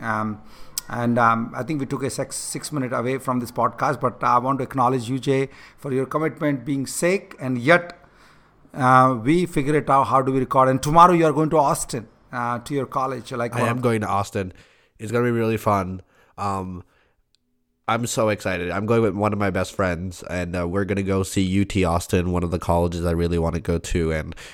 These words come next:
Speaker 2: we're gonna have, we have some meetings with some really, with one of the directors of the, the program for computer science, and also one of my friends goes there. So we're gonna talk to him and sit in on some honors classes they teach.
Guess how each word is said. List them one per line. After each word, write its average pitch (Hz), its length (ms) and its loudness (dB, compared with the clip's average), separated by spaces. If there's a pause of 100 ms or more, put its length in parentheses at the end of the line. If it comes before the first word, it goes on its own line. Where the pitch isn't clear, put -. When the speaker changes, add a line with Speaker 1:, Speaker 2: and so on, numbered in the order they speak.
Speaker 2:
we're 95 80 -6
gonna 90 140 -2
have, 87 400 -2
we 95 160 -2
have 87 200 0
some 85 200 -4
meetings 101 400 2
with 87 160 0
some 85 240 2
really, 90 480 4 (240)
with 98 140 4
one 95 120 -2
of 92 80 0
the 90 60 0
directors 107 580 4
of 104 80 4
the, 95 480 2
the 92 160 -4
program 98 600 0
for 98 180 -4
computer 92 400 -4
science, 90 480 -4
and 90 100 -2
also 90 260 -4
one 87 160 -4
of 85 60 -8
my 82 100 -6
friends 95 460 -4
goes 92 300 -2
there. 92 160 -2
So 90 100 -4
we're 90 80 -4
gonna 87 160 -6
talk 87 220 -6
to 92 100 -4
him 87 300 -4
and 82 160 -6 (240)
sit 101 200 0
in 92 140 0
on 90 160 -2
some 85 220 -4
honors 90 380 0
classes 87 500 -6
they 87 140 -6
teach. - 460 -8